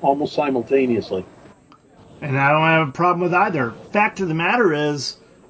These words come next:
Speaker 2: I liked the Swamp Thing series that they had, uh, on D C not too long ago. Um, so, I, I, and I was, I was pleased with this also. I,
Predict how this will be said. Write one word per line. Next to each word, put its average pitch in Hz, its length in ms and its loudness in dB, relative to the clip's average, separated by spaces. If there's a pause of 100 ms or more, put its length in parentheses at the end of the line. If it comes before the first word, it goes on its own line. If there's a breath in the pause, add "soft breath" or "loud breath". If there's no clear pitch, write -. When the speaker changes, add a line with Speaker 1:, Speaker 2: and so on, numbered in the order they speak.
(100)
Speaker 2:
I 202 160 2
liked 202 320 2
the 175 80 -2
Swamp 180 400 -2
Thing 147 240 -2
series 147 420 -2
that 113 120 -8
they 139 160 0
had, 139 380 0
uh, 131 360 0
on 139 180 0
D 147 160 0
C 151 220 -2
not 135 220 0
too 143 140 -6
long 147 260 0
ago. 110 480 -6 (400)
Um, 120 480 -2 (420)
so, 143 520 2
I, 156 440 -4
I, 135 180 -6
and 147 200 2
I 147 100 6
was, 139 300 0
I 151 120 4
was 156 200 2
pleased 170 380 2
with 156 140 -4
this 214 280 0
also. - 340 -2
I, 202 280 -6